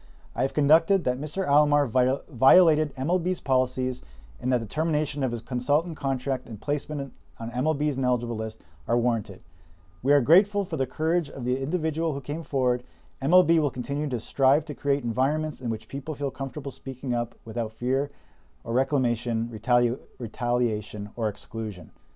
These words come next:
Okay, right. So, again, you know, this all comes down to the, the, I don't wanna say the new image, but the image in which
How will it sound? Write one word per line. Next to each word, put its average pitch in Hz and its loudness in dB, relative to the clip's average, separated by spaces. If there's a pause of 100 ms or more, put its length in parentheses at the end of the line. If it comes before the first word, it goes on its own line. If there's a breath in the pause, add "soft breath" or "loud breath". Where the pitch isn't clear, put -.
(220)
Okay, 127 -2 (840)
right. 110 -2 (1300)
So, 180 12 (1080 loud breath)
again, 156 6 (640)
you 156 0
know, 151 2 (880)
this 156 2
all 196 10
comes 190 2
down 160 4
to 143 2 (2500)
the, 170 0
the, 151 0 (560 soft breath)
I 151 2
don't 202 10
wanna 214 6
say 185 8
the 135 6
new 170 4
image, 170 0
but 131 0
the 139 -2
image 175 2
in 147 0
which 143 -2